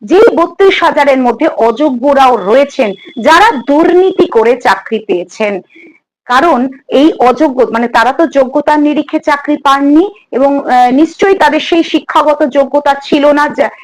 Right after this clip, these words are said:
যেই যোগ্যতায় একজন শিক্ষকের থাকা উচিত। এর ফলে সাফার করবে কিন্তু আমার আপনার ঘরের ছেলেমেয়েরা যারা সরকারি স্কুলের উপর নির্ভরশীল, সেদিকটা কিন্তু আমরা,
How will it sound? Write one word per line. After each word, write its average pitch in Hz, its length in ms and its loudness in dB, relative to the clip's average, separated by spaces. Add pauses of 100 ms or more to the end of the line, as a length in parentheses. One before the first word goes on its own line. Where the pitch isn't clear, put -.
(120)
যেই 277 280 2
যোগ্যতায় 277 520 0
একজন 262 380 0
শিক্ষকের 294 760 -2
থাকা 277 300 0
উচিত। 285 360 0 (420)
এর 254 180 -4 (140)
ফলে 262 400 0 (220)
সাফার 240 360 -2
করবে 214 300 -2
কিন্তু 226 320 -6
আমার 226 380 0
আপনার 214 400 -2
ঘরের 208 460 -2
ছেলেমেয়েরা 208 640 -2 (260)
যারা 330 300 2
সরকারি 427 760 2
স্কুলের 240 380 0
উপর 233 260 -2 (340)
নির্ভরশীল, 190 920 -6 (300)
সেদিকটা 269 680 -4 (200)
কিন্তু 247 260 -2
আমরা, 220 320 0